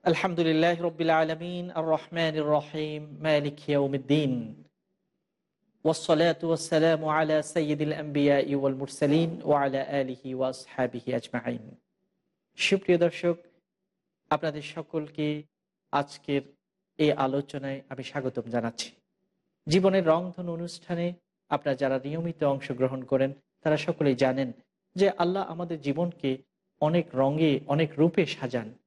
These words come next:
জীবন সবসময় একই রকম থাকে না, কখনো সেখানে উন্নতি থাকে, অবনতি থাকে, আলো থাকে, আধার থাকে,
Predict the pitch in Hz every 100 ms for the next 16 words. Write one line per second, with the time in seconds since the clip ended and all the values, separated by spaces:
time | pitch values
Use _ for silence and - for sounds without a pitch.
0 | _ - 156 196 220 - 220 - 214 202
1 | 175 175 220 170 135 156 147 - - 120
2 | 107 - _ _ _ - 170 196 190 190
3 | 185 185 190 - 175 180 185 180 156 151
4 | 147 131 143 170 175 131 120 - 113 -
5 | _ 139 147 170 - 143 139 127 127 131
6 | 123 127 - 120